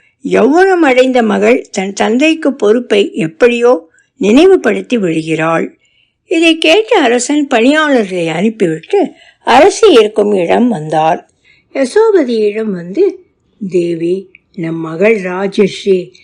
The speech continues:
தற்சமயம் இளமையின் நுழைவாயிலில் இருக்கிறாள். அவள் அறிவையும் கலையையும் ரசிக்கும் நான் இந்த விஷயத்தை மறந்தே போனேன் போலும்.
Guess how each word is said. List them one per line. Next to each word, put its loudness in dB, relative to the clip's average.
தற்சமயம் -2
இளமையின் 2
நுழைவாயிலில் -4
இருக்கிறாள். -6
அவள் 0
அறிவையும் -2
கலையையும் -4
ரசிக்கும் -6
நான் -8
இந்த -2
விஷயத்தை 0
மறந்தே 0
போனேன் -6
போலும். -4